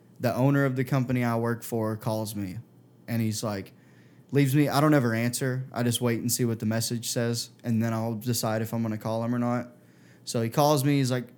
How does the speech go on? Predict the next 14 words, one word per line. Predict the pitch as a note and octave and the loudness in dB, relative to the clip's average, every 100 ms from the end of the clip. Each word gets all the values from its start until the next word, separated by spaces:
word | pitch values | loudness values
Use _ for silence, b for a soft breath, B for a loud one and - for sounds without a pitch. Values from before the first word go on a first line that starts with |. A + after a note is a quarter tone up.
| - | -16
"Uh, | - G#2 G#2 | -8 -6 -2
Mason, | B2+ B2+ C#3 | -2 -2 -2
this | A#2 G#2+ | -2 -4
is, | G#2 G2+ G#2+ | -6 -6 -6
uh, | G2+ G2+ | -6 -4
you | |
know, | G#2 G2+ | -4 -4
such | - A2+ - | -4 -6 -6
and | A2+ | -2
such | B2 B2 A2+ | -2 -2 -2
at, | G#2 G2 - | -4 -6 -8
at | G#2 G#2+ | -10 -6
this | A2+ - | -6 -4
place, | C3 C3 C3 | -2 0 -2